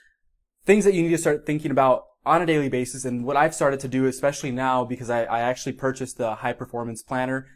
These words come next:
It's a journal by Brendan Burchard. He talks about, um, a lot of this stuff, uh, in that journal, and allows you to just really focus on what your day is going to look like,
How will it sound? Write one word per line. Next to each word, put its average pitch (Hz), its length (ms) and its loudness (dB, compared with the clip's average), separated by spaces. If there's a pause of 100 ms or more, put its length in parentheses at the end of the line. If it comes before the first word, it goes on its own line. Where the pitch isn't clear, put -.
(120)
It's 113 160 -14
a - 20 -10
journal 123 260 -2
by 117 140 0
Brendan 117 240 -4
Burchard. 123 340 2
He 120 60 -6
talks 117 280 -6
about, 113 280 -2 (360)
um, 107 420 -6
a 110 40 -8
lot 131 220 2
of 123 60 -2
this 127 120 -6
stuff, - 440 -2 (340)
uh, 107 180 -8
in 151 180 0
that 143 200 0
journal, 135 340 0
and 120 80 -2
allows 127 300 2
you 147 80 -2
to 127 120 0
just 143 260 -8
really 180 300 4
focus 147 500 0
on 117 320 -2
what 139 200 2
your 151 120 -2
day 123 160 -2
is 127 120 -2
going 123 160 -6
to 113 80 -4
look 120 240 -6
like, 110 260 -6